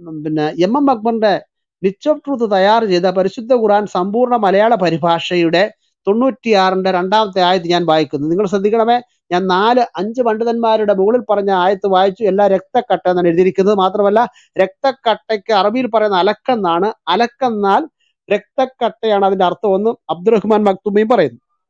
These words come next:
ഇത് ശാസ്ത്രീയ അബദ്ധമാണെന്നും രക്തക്കട്ട ഒരിക്കലും ജീവൻ ഉൽപ്പാദിപ്പിക്കത്തില്ലെന്നും ആ, മനസ്സിലാക്കിയ ആധുനിക പണ്ഡിതന്മാർ എം എം അക്ബറിനെ പോലെയുള്ളവർ അത് കട്ട് ചെയ്ത്, ഖുറാനിൽ കട്ട് ചെയ്തിട്ട് അവര് പരിഭാഷ ഇറക്കിയപ്പോൾ അവർ എഴുതി ചേർത്ത് എന്താണെന്നറിയാവോ?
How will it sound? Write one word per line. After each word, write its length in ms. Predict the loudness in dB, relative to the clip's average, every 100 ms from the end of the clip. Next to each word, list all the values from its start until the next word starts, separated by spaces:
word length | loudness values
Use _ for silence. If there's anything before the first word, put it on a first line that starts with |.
| -8
ഇത് 120 | -8
ശാസ്ത്രീയ 580 | -2 0 0 -2 -2 0
അബദ്ധമാണെന്നും 760 | 2 0 2 2 2 2 0 -2
രക്തക്കട്ട 600 | -6 -4 -6 -2 -4 0
ഒരിക്കലും 600 | 2 2 0 0 0 0 _ _ -6
ജീവൻ 240 | -2 0
ഉൽപ്പാദിപ്പിക്കത്തില്ലെന്നും 1080 | 0 2 0 0 -4 -4 -4 -2 -2 -2 -4 -6
ആ, 200 | -4 -4 -4
മനസ്സിലാക്കിയ 640 | -4 -4 -2 -4 -2 -6
ആധുനിക 440 | -4 -4 -2 -2
പണ്ഡിതന്മാർ 600 | 0 -2 -2 -2 0 -2 -6 _ _ -6
എം 180 | -4 0
എം 120 | -2
അക്ബറിനെ 360 | 0 -2 0
പോലെയുള്ളവർ 640 | -2 -2 0 2 2 2 0 _ _ -4
അത് 280 | 0 0 0 -4
കട്ട് 200 | 0 0
ചെയ്ത്, 200 | 2 2
ഖുറാനിൽ 420 | 2 2 2 -2
കട്ട് 200 | -2 0
ചെയ്തിട്ട് 260 | 0 0
അവര് 260 | 0 2 2
പരിഭാഷ 520 | 2 2 2 2 0
ഇറക്കിയപ്പോൾ 460 | -2 0 -2 0 2
അവർ 120 | 2
എഴുതി 160 | 0 0
ചേർത്ത് 280 | 0 0
എന്താണെന്നറിയാവോ? 600 | 0 0 0 0 0 -4